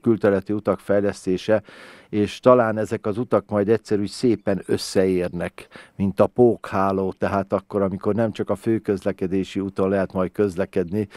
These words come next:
hanem majd ezeken a mellékutakon vagy gazdasági utakon is. Én azt hiszem, hogy ez lesz majd az a cél, amit majd hosszú, hosszú, hosszú évek múlva el kell érni,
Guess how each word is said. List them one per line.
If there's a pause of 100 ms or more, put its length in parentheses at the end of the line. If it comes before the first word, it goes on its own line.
(200)
hanem
majd
ezeken
a
mellékutakon
vagy
gazdasági
utakon
is. (340)
Én
azt
hiszem,
hogy
ez
lesz
majd
az
a
cél,
amit
majd
hosszú,
hosszú,
hosszú
évek
múlva
el
kell
érni,